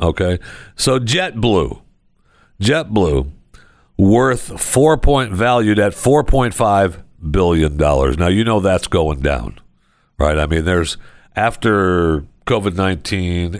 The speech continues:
and, uh, everything else is going on, it's gonna take a lot longer than a year or two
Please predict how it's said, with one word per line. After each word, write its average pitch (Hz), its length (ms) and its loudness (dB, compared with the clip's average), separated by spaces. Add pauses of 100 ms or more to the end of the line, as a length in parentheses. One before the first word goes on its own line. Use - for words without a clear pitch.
and, 76 920 -2 (400)
uh, 71 320 0
everything 90 420 0
else 90 240 0
is 78 120 -4
going 85 260 0
on, 82 240 0
it's 80 120 -6
gonna 95 200 -2
take 90 260 -4 (880)
a 73 120 -4
lot 82 460 0 (120)
longer 76 540 0
than 69 640 -2
a 76 80 -4
year 69 280 -2
or 67 140 -2
two 58 680 -6